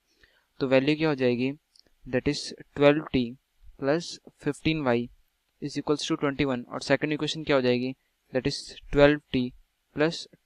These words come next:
twenty y is equals to twenty। तो यहाँ से अगर हम दोनों इक्वेशन को सब्ट्रैक्ट करें, तो वैल्यू क्या होगी? प्लस ट्वेल्व टी माइनस ट्वेल्व टी कैंसिल आउट, यहाँ वैल्यू हो जाएगी minus five y is equals to twenty one minus twenty करेंगे तो वैल्यू आएगी वन।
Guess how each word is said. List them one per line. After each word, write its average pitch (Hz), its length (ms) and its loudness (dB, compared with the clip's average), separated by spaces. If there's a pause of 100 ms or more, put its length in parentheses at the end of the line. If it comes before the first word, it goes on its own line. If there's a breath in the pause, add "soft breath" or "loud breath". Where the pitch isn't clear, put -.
(120)
twenty 135 340 0
y 127 120 2 (220)
is 131 140 -8
equals 131 280 -6 (120)
to 170 60 -2 (680)
twenty। 123 380 -4 (520)
तो 139 80 -2
यहाँ 135 240 2
से 160 160 0
अगर 156 160 4
हम 156 140 -2 (240)
दोनों 139 340 -2
इक्वेशन 151 260 -4
को 151 80 -6
सब्ट्रैक्ट 139 360 -2
करें, 135 240 -2 (460)
तो 143 80 0
वैल्यू 139 280 4
क्या 147 100 2
होगी? 143 180 0
प्लस - 460 -2
ट्वेल्व 143 180 4
टी 156 120 0
माइनस 143 260 0
ट्वेल्व 143 160 0
टी 151 80 2
कैंसिल 139 340 -2
आउट, 165 120 2 (480 soft breath)
यहाँ 135 120 4
वैल्यू 143 240 4
हो 139 40 2
जाएगी 143 260 4
minus 143 380 -2 (180)
five 151 220 2 (140)
y 123 100 4 (200)
is 131 140 -10
equals 135 360 -4
to 143 100 -6 (460 loud breath)
twenty 147 240 2
one 165 160 2
minus 156 220 -2
twenty 147 220 0
करेंगे 143 220 2
तो 147 100 -4
वैल्यू 135 280 2
आएगी 135 340 0 (420)
वन। 123 240 -2